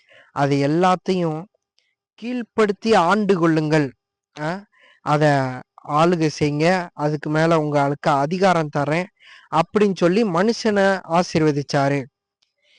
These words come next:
இப்ப இந்த ஆசீர்வாதத்தை இவன் வாங்கினதுனால தான், ஆதாம் ஏவாள் வாங்கினதுனால தான் பூமியில மனித கைகள் ஓங்கி இருக்கு. மிருகம்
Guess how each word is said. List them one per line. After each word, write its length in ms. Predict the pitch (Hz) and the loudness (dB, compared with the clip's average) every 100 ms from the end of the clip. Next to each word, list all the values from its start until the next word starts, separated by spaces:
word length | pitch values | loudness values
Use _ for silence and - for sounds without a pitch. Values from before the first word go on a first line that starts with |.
| - | -10
இப்ப 300 | 226 - 262 | -8 0 0
இந்த 200 | 214 202 | 2 2
ஆசீர்வாதத்தை 920 | 170 269 - 262 247 226 220 - 240 233 | 2 2 0 2 4 4 2 4 4 4
இவன் 320 | 196 180 151 | 4 0 2
வாங்கினதுனால 680 | 160 220 247 202 170 156 147 | 0 2 2 0 2 0 2
தான், 200 | 165 165 | 2 2
ஆதாம் 360 | 151 202 226 220 | 2 2 2 2
ஏவாள் 360 | 202 190 180 165 | 2 4 2 2
வாங்கினதுனால 560 | 165 165 160 151 143 | 0 0 -2 -2 -2
தான் 360 | 135 139 185 208 _ _ _ _ - | -2 -2 -2 -4 _ _ _ _ -10
பூமியில 560 | 196 240 226 196 190 180 | -6 -4 -2 0 0 0
மனித 420 | 165 196 196 185 | 0 0 2 0
கைகள் 340 | 175 165 175 165 | 0 0 2 2
ஓங்கி 340 | 151 165 151 | 2 0 0
இருக்கு. 500 | 147 135 151 151 131 _ - - _ | -4 -4 -2 -2 -2 _ -18 -18 _
மிருகம் 460 | 156 175 170 165 | 0 2 2 0